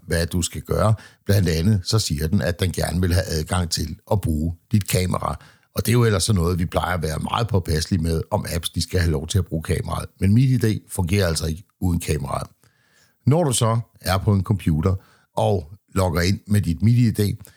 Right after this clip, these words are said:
så det første, der sker, når du åbner mit I D-appen, det er, at den siger, "Hov, der er lige en Q R-kode, der skal scannes." Og så kommer der en af de her Q R-koder på din computerskærm.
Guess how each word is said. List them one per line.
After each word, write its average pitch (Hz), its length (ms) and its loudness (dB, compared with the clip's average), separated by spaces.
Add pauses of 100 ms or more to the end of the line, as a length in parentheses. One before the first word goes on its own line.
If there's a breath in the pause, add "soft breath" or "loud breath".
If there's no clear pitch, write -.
(220 loud breath)
så 117 340 0
det 127 120 2
første, 110 560 2
der 107 60 0
sker, 110 360 0
når 92 140 2
du 85 180 0
åbner 98 380 2
mit 104 220 2
I 107 80 2
D-appen, 90 640 0
det 98 160 4
er, 85 180 0
at - 180 -4
den 95 160 2
siger, 92 340 2 (300 loud breath)
"Hov, 143 300 -2
der 131 80 0
er 123 40 0
lige 117 140 4
en 127 60 2
Q - 100 -4
R-kode, 107 500 2
der 98 120 0
skal 110 200 0
scannes." 87 480 -2
Og - 180 -4
så 131 80 0
kommer 120 340 2
der 95 80 2
en 95 240 0
af 80 80 -2
de 101 140 0
her 98 200 4 (160)
Q - 60 -2
R-koder 92 640 2 (140)
på 104 120 2
din 87 140 0
computerskærm. 90 760 0